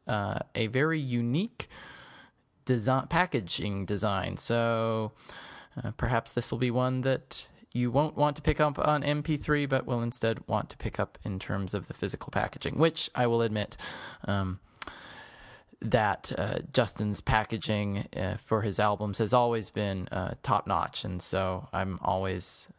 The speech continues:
um, very interested and excited to see his album packaging, but no more so than perhaps this time around. Uh, also, in terms of upcoming, forthcoming albums,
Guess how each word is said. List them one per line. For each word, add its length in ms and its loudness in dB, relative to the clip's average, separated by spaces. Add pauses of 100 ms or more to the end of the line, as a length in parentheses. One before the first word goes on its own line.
um, 180 -8 (680)
very 500 2 (160)
interested 580 4
and 160 2
excited 440 0
to 80 -2
see 500 0 (260)
his 520 0
album 260 -2
packaging, 480 0
but 240 -2 (220)
no 160 2
more 180 0
so 300 2
than 320 0
perhaps 360 -2
this 220 0
time 220 4
around. 260 -4 (1080)
Uh, 300 4 (140)
also, 460 6
in 180 0
terms 420 2
of 360 0 (320)
upcoming, 720 2
forthcoming 720 2
albums, 520 0